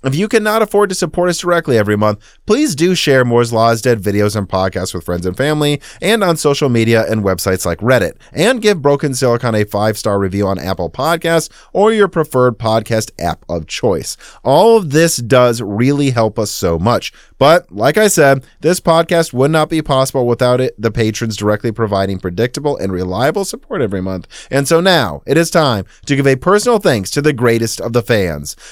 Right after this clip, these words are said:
The following supporters are at the ten gigahertz or higher supported levels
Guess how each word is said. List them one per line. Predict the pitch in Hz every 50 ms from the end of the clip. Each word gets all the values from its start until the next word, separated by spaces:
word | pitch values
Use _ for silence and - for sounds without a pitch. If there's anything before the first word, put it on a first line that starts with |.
| - -
The | 135 135
following | - 160 165 180 208 220 220 202
supporters | - 202 165 170 151 143 143 139 139 139
are | 131 -
at | 117
the | - 113 104
ten | - 147 165 180 175
gigahertz | 156 151 139 139 139 151 151 147 -
or | 143 143 139
higher | 135 110 104 101 101 104
supported | - - 113 104 117 110 101 87 82
levels | 80 78 73 65 67 71 - -